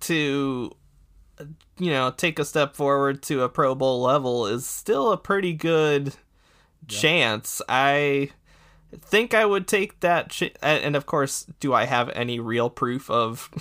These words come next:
Speaker 1: <laughs> other than just guessing? No, but
Speaker 2: But that's what
Speaker 1: I, I
Speaker 2: fantasy
Speaker 1: think
Speaker 2: football
Speaker 1: that
Speaker 2: is,
Speaker 1: it's,
Speaker 2: so.
Speaker 1: yeah, I think it, that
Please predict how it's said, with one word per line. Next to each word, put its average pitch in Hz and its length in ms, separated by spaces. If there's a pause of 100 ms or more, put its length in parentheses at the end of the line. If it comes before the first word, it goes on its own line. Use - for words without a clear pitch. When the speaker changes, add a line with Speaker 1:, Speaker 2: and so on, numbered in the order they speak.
(460)
Speaker 1:
<laughs> - 380
other 147 260
than 139 180
just 139 300
guessing? 180 720
No, 117 340 (100)
but 117 280 (340)
Speaker 2:
But 147 120
that's 160 200
what 147 120
Speaker 1:
I, 160 60
I - 40
Speaker 2:
fantasy 190 280
Speaker 1:
think 240 140
Speaker 2:
football 214 180
Speaker 1:
that 202 160
Speaker 2:
is, - 40
Speaker 1:
it's, - 80
Speaker 2:
so. - 320
Speaker 1:
yeah, 160 260
I 175 120
think 220 260
it, 208 200 (180)
that 170 260